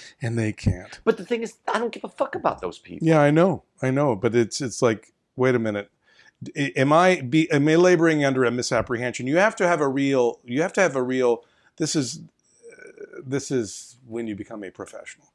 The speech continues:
Speaker 2: Mm-hmm.
Speaker 1: You have to have a real sharp eye on who and who you are and what your abilities are.
Speaker 2: Mm-hmm.
Speaker 1: Not limiting them, but understanding, you know, like a good ball player or athlete, what my weaknesses are. I'm bad on the left. I gotta go here. And,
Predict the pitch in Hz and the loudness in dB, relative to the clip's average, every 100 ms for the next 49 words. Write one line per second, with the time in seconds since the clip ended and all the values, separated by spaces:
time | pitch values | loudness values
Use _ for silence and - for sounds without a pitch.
0 | 151 151 151 147 143 143 - 127 123 113 | -4 -2 -2 -6 -8 -8 -6 -4 -2 -2
1 | 110 120 123 120 - 123 113 104 107 104 | -2 0 0 0 -2 -2 -2 -2 -4 -4
2 | 98 92 110 104 104 _ - 120 110 107 | -8 -8 -8 -8 -12 _ -10 -6 -6 -6
3 | 101 98 95 98 104 101 98 104 104 95 | -8 -8 -6 -6 -10 -10 -12 -10 -12 -8
4 | 104 101 101 92 95 95 - 120 131 135 | -8 -6 -8 -6 -4 -4 -8 -10 -2 0
5 | 151 135 147 180 156 127 113 107 113 104 | 0 0 -2 0 -2 -4 -6 -6 -6 -6
6 | 110 117 123 113 - 123 123 117 110 _ | -6 -6 -8 -8 -6 -6 -4 -8 -12 _
7 | _ _ 139 127 127 123 131 123 131 123 | _ _ -4 -2 0 2 0 0 -2 -2
8 | 113 135 123 104 131 151 - 117 104 95 | -4 -6 -2 2 4 2 0 -4 -2 -4
9 | 101 113 113 123 156 156 110 98 - 110 | -8 -10 -4 -2 -2 -4 -8 -10 -12 -6
10 | 120 123 113 110 110 - - - - 98 | -4 -4 -10 -10 -10 -12 -18 -18 -16 -14
11 | - 110 101 110 117 113 107 98 92 - | -12 -8 -2 -2 0 -2 -4 -4 -6 -12
12 | 104 104 104 104 104 117 - _ - - | -8 -6 -6 -6 -6 -6 -10 _ -18 -6
13 | 127 135 | -6 -4